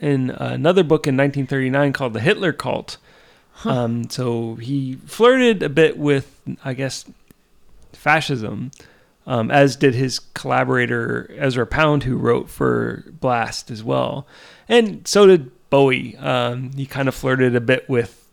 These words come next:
Speaker 1: Nazism, saying Hitler was the first rock star. Um, but he was kind of a coke mess at the time, so I'm not sure how, how much stock we can put in that.
Speaker 2: Yeah.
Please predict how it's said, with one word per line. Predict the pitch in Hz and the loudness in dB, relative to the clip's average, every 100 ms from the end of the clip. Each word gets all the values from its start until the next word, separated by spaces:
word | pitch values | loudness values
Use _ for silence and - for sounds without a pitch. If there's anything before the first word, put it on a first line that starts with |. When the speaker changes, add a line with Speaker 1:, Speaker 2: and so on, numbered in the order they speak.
| _ | _
Speaker 1:
Nazism, | - 127 120 - 131 120 120 120 127 | -8 -6 -6 -6 -6 -4 -6 -8 -8
saying | - 127 120 120 | -4 -4 -4 -6
Hitler | 113 147 135 | -6 -2 0
was | 127 127 | 0 -2
the | - | -4
first | 127 - 123 120 - | -6 -2 -2 -2 -2
rock | 120 127 - | -2 -2 -6
star. | - 143 139 139 139 135 - - - _ _ | -2 2 4 2 0 -2 -10 -20 -20 _ _
Um, | - 127 123 127 | -6 -2 0 2
but | 160 170 | 2 2
he | 147 160 | -2 2
was | 160 147 - - | 2 2 -4 -8
kind | - 156 190 180 | -6 -2 0 2
of | 175 156 - - _ _ _ _ _ _ _ - | 0 -2 -14 -20 _ _ _ _ _ _ _ -8
a | 135 | -6
coke | - 147 151 170 | 0 0 0 0
mess | 180 185 | 0 2
at | 202 196 | 0 -2
the | 190 | -4
time, | 208 220 226 254 | 0 2 2 0
so | 277 170 143 143 143 - | -2 0 0 0 -2 -4
I'm | 151 | -6
not | 175 170 | -4 -4
sure | 185 175 | -2 0
how, | 151 151 147 151 | 2 2 0 -2
how | 139 151 | -4 -2
much | 151 - | -2 -2
stock | 143 139 | -4 -4
we | 139 | -8
can | 139 | -8
put | 131 147 | -8 -8
in | 131 | -8
that. | 127 131 - - - - | -8 -8 -12 -20 -20 -6
Speaker 2:
Yeah. | 247 240 240 233 226 226 | 2 4 4 2 2 0